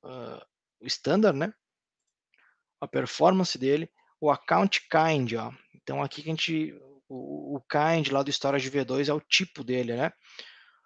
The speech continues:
Então, o tipo de replicação, L R S, então, standard, L R S,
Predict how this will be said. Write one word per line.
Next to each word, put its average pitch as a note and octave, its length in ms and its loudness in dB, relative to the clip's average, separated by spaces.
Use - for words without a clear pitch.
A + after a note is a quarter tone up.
Então, C#3+ 140 0
o C#3+ 60 -2
tipo D#3 240 -4
de D3 80 0
replicação, F#3+ 720 4
L B2 180 -4
R D3 200 2
S, E3 340 2
então, C3+ 420 -2
standard, A#3 680 4
L E3 300 4
R F3 260 8
S, C3+ 500 2